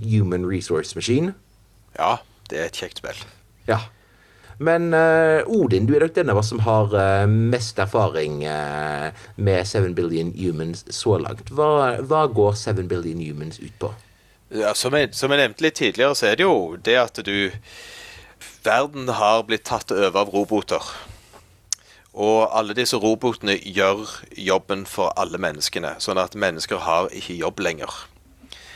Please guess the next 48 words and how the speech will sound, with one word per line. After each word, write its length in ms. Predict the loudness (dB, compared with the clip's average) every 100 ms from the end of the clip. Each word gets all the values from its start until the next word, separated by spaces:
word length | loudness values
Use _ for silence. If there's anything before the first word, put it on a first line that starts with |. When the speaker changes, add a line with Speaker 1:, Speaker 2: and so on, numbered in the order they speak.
| -18 -10
Speaker 2:
Og 100 | 2
det 260 | 4 4
er 80 | 4
jo 120 | 2 2
veldig 320 | 0 -2 -6
kjipt 400 | -6 -8 -10 -8
for 120 | -6
menneskene. 500 | -4 -6 -6 -4 -6 -8 _ -6
Så 300 | -2 0 2
dermed 260 | 2 0 -2
så 100 | 0
lager 400 | 2 0 -2 -2
robotene 760 | 0 0 -2 -6 -4 0 0 -2 -10
jobber 440 | -2 -2 0 -2 -2 -12 _ -2
for 240 | 0 0
de, 360 | -2 -2 0 2
eh, 340 | 2 -2 -6 -8 -6
syv 340 | -4 -4 -4
billioner, 720 | -4 -2 -2 -4 -10 -10 -8
eh, 40 | -6
syv 220 | -4 -4
milliarder 340 | 0 0 0
menneskene 420 | -4 -4 -8 -12
som 80 | -8
finnes. 360 | -4 -4 -4 -8 _ _ -20 -18 -18 -18 -18 -20 -20 -2
Og, 360 | 0 4 4
eh, 160 | 2 0 -6 _ _
og 180 | -2 2
det 180 | 2 2
som 160 | 0 2
da 160 | 2
disse 240 | 2 0 2
jobbene 300 | 2 -2 0
går 180 | 2
ut 100 | 2
på, 160 | 0 2
det 80 | 2
er 40 |
jo 60 | 4
det 140 | 2
at 180 | 0 -4
du 100 | -4
skal 280 | 2 2 4
gå 180 | 4 2
inn 120 | 2
i 40 | 0
et 100 | 2
rom, 300 | 0 0